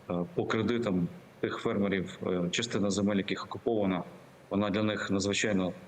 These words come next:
складна. І, е, ми маємо, повторюсь, можливо, але ми маємо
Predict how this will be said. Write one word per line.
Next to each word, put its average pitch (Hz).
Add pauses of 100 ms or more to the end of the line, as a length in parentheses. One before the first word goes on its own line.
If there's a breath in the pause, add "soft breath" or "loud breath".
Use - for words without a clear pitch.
складна. 87 (640)
І, 95
е, 92 (720)
ми 107
маємо, 107 (140)
повторюсь, 113
можливо, 95
але 92
ми 101
маємо 101